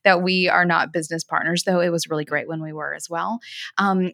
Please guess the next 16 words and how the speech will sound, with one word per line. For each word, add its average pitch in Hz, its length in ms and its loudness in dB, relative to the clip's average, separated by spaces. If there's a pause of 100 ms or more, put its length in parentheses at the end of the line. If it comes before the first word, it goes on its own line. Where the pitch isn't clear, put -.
and 208 120 4
then 214 120 6
at 214 100 4
Almanac, 226 560 6
my 180 240 4
life 165 240 2
partner 165 340 4
is 175 220 0
my 165 140 0
business 151 340 -6
partner, 170 460 -2
and 175 200 -2
he 214 600 0
runs 180 360 0
the 180 120 -4
daily, 165 580 0